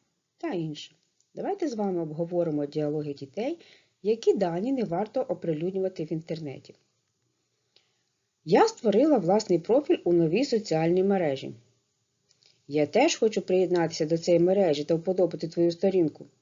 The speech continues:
Гарна ідея! Напиши на власній сторінці номер свого телефону, щоб я могла до тебе зателефонувати. Навіщо?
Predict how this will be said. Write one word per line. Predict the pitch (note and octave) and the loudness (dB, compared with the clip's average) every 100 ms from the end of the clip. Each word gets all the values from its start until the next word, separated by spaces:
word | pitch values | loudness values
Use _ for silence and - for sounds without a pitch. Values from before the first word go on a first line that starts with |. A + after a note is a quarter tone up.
| _ _ _ _ _ A3 | _ _ _ _ _ -4
Гарна | C4+ C4+ B3+ C4+ | 0 0 2 2
ідея! | C#4 B3 G#3 D#3 E3+ _ _ _ _ _ _ _ - | 4 4 4 2 -4 _ _ _ _ _ _ _ -8
Напиши | D#3+ E3+ E3 F#3 E3 | -4 -4 -2 -2 0
на | D3+ | 0
власній | D#3+ D#3+ D3+ | -2 -2 -4
сторінці | D3 D#3 D#3+ D3 | -4 0 0 0
номер | C#3+ F#3 C4+ | 0 0 -2
свого | - G#3 G3 | -2 -2 0
телефону, | B3 C4 D4 F#3 E3 | 0 0 0 0 0
щоб | D#3+ E3+ | -2 -2
я | E3+ F#3 | 0 0
могла | G#3+ F3+ | 0 -2
до | E3+ | -2
тебе | E3+ E3+ F3 | -4 -4 -4
зателефонувати. | E3+ F#3 G3+ G3 F#3+ D3+ D3 D3 - _ _ _ _ | -6 -6 -4 -4 -4 -4 -8 -12 -20 _ _ _ _
Навіщо? | C#3 D3 D3 G3+ D#4+ D#4+ - - C#3 | -6 -4 -2 2 2 2 0 -2 -4